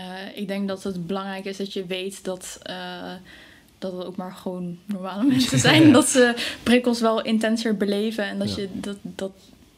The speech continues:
Speaker 1: dat, dat echt een dingetje kan zijn. Dus als je ergens heen gaat, dat diegene, hè, de wereld wat heftiger op
Speaker 2: Mhm.
Speaker 1: zich af voelt komen of, eh, juist heel mooi kan vinden of juist heel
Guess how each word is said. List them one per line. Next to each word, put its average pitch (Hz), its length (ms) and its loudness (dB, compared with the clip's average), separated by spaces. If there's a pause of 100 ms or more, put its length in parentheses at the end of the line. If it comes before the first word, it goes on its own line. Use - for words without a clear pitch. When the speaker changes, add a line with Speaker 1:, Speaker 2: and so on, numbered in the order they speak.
(160)
Speaker 1:
dat, 190 160 -10
dat 196 180 -10
echt - 180 -10
een 196 100 -2
dingetje 202 420 -6
kan 196 260 -2
zijn. 196 320 -6
Dus 185 180 -8
als 196 140 -8
je 196 60 -8
ergens 190 220 -10
heen 196 180 -6
gaat, 180 220 -10
dat 185 140 -10
diegene, 190 540 -8 (340)
hè, 202 160 -6
de 190 180 -4
wereld 190 320 -4
wat 190 140 -12
heftiger 196 400 -8
op 156 60 0
Speaker 2:
Mhm. 135 100 -2
Speaker 1:
zich 139 140 -2
af - 180 -6
voelt - 340 -8
komen 196 440 -4
of, - 320 -10
eh, 190 280 -8
juist 196 240 -6
heel 208 200 0
mooi 202 360 -2
kan 202 200 -6
vinden 196 320 -6
of 214 140 -4
juist 196 280 -6
heel 196 300 -4